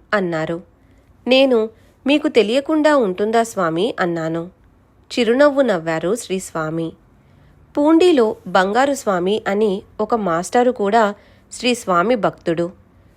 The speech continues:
నేను బంగారు స్వామి మాస్టారు దగ్గర ట్యూషన్కు వెళ్ళేవాడిని. ఒకరోజు శ్రీ స్వామి ఆ దారిలో వస్తూ ఉండగా వారిని మాస్టారు పిలిచి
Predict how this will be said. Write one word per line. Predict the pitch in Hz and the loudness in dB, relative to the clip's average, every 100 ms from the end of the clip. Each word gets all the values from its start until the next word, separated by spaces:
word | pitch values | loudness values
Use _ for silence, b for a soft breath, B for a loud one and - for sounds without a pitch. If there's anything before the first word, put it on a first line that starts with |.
| b _ 247 | b _ 2
నేను | 285 294 | 4 4
బంగారు | 233 214 233 311 349 | 4 4 6 4 4
స్వామి | 330 247 226 233 | 2 0 2 2
మాస్టారు | 226 175 180 220 214 | 0 -2 -2 0 0
దగ్గర | 196 180 185 220 196 - - | 0 -2 2 2 0 -6 -10
ట్యూషన్కు | 233 262 - 226 175 | -4 -2 0 -2 -2
వెళ్ళేవాడిని. | 262 180 160 202 202 160 160 160 - b b b b b b - | 0 0 0 -2 -2 -4 -4 -6 -10 b b b b b b 0
ఒకరోజు | 233 247 208 233 302 | 4 6 4 2 0
శ్రీ | 302 226 | -2 -4
స్వామి | 208 185 175 220 208 202 _ 196 | -4 0 0 2 0 -2 _ 0
ఆ | 196 | 2
దారిలో | 185 170 190 254 | 2 2 2 2
వస్తూ | 240 170 - 233 | 2 0 -2 -4
ఉండగా | 214 180 170 233 277 254 b b b b | -2 -4 -2 0 0 -2 b b b b
వారిని | 208 254 262 254 | 4 4 4 0
మాస్టారు | 226 180 190 285 294 | 0 -2 0 2 2
పిలిచి | 294 202 180 - 208 | 0 -6 -8 -6 -6